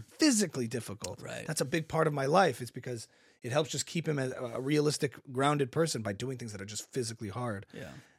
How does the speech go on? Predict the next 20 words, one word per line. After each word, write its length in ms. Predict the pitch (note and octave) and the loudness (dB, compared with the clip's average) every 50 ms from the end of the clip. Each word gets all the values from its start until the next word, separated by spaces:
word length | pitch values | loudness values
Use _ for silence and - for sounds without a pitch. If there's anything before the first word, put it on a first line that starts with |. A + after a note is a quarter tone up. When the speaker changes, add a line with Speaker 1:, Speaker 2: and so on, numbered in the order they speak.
| _ _ - | _ _ -2
Speaker 1:
And, 360 | A#2+ A#2 A#2 A2+ A2 A2 G#2+ | 2 2 4 4 4 4 4
uh, 360 | A2+ G#2+ G#2 G2+ G2+ G2+ - - _ _ _ _ - | 2 2 2 2 0 -2 -4 -6 _ _ _ _ 4
as 120 | D3 D#3+ E3 | 4 4 8
opposed 200 | E3 F3 D#3 D#3+ | 8 8 8 8
to, 60 | D3+ | 6
I'm 140 | D#3+ F#3 G3+ | 8 8 8
not 200 | G#3+ A3 A3 F3 | 8 6 8 6
like, 140 | D#3+ C3+ | 6 6
a, 100 | E3 C3+ | 6 4
"I 100 | A2+ C#3+ | 4 2
can't 180 | - - F#3 D#3+ | 4 4 4 4
wait 140 | D3 D3 C#3 | 4 0 0
to 40 | C#3 | 0
just 180 | C3+ A#2 - | -2 -2 -2
call 200 | - - B2 A#2+ | -2 -2 -2 -2
it 80 | A#2 - | -2 -2
quits 320 | - C#3 B2+ G#2+ - - | 0 0 0 0 0 -4
and 80 | A2+ A2 | -6 -6
just, 160 | G#2 - - | -6 -6 -6
like, 140 | G#2 G#2 | -6 -8